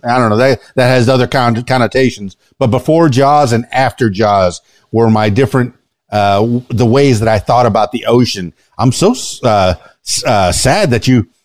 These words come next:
you had a traumatic experience where you were almost drowned, uh, you know, and, and the, and the water is, uh, but the, the water is so healing to me.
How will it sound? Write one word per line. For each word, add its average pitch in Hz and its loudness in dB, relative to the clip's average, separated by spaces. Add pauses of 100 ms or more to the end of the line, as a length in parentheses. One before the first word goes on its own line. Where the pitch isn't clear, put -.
(140)
you 113 0
had 135 2
a 120 0
traumatic 127 0
experience 135 0
where 110 2
you 113 4
were 120 4
almost 143 0
drowned, 131 0 (420)
uh, 110 0
you 113 2
know, 107 0
and, 107 0
and 101 -2
the, 110 -2
and 104 -2
the 104 0
water 117 2
is, 101 0
uh, 107 2 (360)
but 117 -2
the, 123 0
the 107 0
water 143 2
is 113 0
so 151 0
healing 131 0
to 110 -4
me. 101 -2